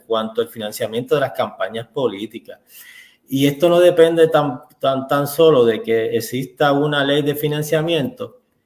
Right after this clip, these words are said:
que sea robusta. Esto también depende de que los partidos políticos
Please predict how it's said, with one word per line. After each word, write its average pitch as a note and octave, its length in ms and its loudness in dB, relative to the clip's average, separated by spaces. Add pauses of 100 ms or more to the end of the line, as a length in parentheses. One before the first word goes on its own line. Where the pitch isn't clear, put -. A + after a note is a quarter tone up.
(160)
que A#2 140 -8
sea A#2+ 220 0
robusta. A#2+ 580 -2
Esto C#3 180 -8
también C#3+ 300 -4
depende D3 500 0
de A2+ 180 -2
que A2+ 140 -10
los G#2+ 160 -10
partidos A#2 440 -6
políticos C#3 800 -8